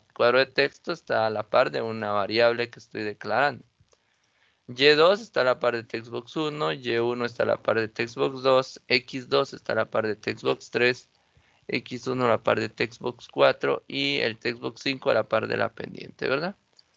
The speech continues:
Entonces, eso es lo que yo tengo que ver. Tengo que ver cuáles son mis variables de entrada. Mis variables de entrada son del Y dos al X uno y la pendiente es mi variable de salida.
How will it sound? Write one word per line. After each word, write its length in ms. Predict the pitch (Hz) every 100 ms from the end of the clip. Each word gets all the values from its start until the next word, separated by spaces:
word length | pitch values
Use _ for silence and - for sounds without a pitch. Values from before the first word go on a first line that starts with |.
| _ _ _ _ _ _ _ _ _ _ _ _ _ _ _ _ _
Entonces, 680 | 117 113 113 123 120 120 127
eso 260 | 123 110 127
es 60 |
lo 160 | 135 113
que 80 | 104
yo 120 | 95
tengo 220 | 104 107
que 60 | 120
ver. 140 | 135
Tengo 260 | - 117 123
que 80 | 139
ver 220 | 135 -
cuáles 260 | 135 135
son 140 | 139 135
mis 160 | 131
variables 500 | 117 117 131 135 135
de 80 | 135
entrada. 460 | 147 139 131 139 -
Mis 160 | 131
variables 400 | 107 110 120 127
de 80 | 120
entrada 340 | 117 117 131 127
son 280 | - 127
del 180 | 117 107
Y 160 | - 123
dos 280 | 131 131 -
al 120 | 107
X 360 | 110 107 139 165
uno 260 | 160 156 -
y 120 | 117
la 240 | 110 110
pendiente 480 | 131 127 120 113 120
es 60 | 117
mi 120 | 113
variable 420 | 104 98 98 98
de 60 | 104
salida. 380 | 123 147 170